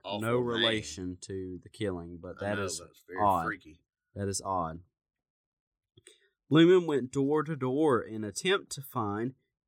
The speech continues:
Speaker 2: useful leads. Officers tore down sections of the press box where La-, Rachel was murdered and sent them to the state crime lab for analysis.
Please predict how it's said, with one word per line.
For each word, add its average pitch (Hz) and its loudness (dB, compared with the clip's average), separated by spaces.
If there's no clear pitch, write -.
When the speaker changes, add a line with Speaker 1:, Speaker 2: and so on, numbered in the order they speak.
Speaker 2:
useful 170 0
leads. 110 -4
Officers 147 2
tore 170 6
down 117 2
sections 113 -6
of 107 -4
the 104 -6
press 175 0
box 110 0
where 113 -4
La-, 101 -4
Rachel 113 0
was 101 -8
murdered 151 0
and 113 4
sent 117 4
them 113 -4
to 104 -6
the - -14
state - 0
crime 165 2
lab 107 0
for 107 -6
analysis. 131 -4